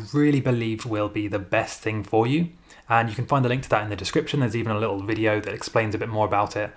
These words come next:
and how it works. But I truly believe that will be the best thing for you. So if you have enjoyed this video, please give it a like, share it, you know, leave a comment, maybe share it on your Instagram, your Facebook, whatever. And, uh, I'll try and reply to everyone's comments.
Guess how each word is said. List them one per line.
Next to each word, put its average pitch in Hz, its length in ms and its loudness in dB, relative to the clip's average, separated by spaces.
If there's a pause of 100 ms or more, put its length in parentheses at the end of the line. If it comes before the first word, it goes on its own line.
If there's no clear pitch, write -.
(200)
and 101 100 -6
how 104 160 2
it 107 60 -2
works. 104 420 -2 (180)
But 120 120 4
I 123 60 8
truly 190 220 6
believe 143 220 6
that 127 100 2
will 110 80 0
be 127 120 0
the 113 80 0
best 117 180 -2
thing 104 140 -6
for 104 160 -4
you. 98 140 -12 (680)
So - 100 4
if 131 100 6
you 156 60 4
have 151 140 6
enjoyed 135 200 4
this 120 120 0
video, 113 340 2 (160)
please 135 180 4
give 120 120 0
it 113 60 -2
a 110 60 2
like, 120 460 2 (180)
share 123 480 4
it, 123 140 0
you 123 80 -2
know, 113 280 0 (240)
leave 135 200 2
a 117 60 2
comment, 117 560 0
maybe 123 460 -2
share 131 240 4
it 117 60 2
on 117 80 0
your 110 220 2
Instagram, 113 480 0
your 107 100 -6
Facebook, 110 480 -4
whatever. 104 380 -2 (320)
And, 104 340 -4
uh, 101 40 -4
I'll 107 200 -2
try 127 140 4
and 120 80 4
reply 117 220 4
to 117 80 0
everyone's 104 260 -2
comments. - 440 -6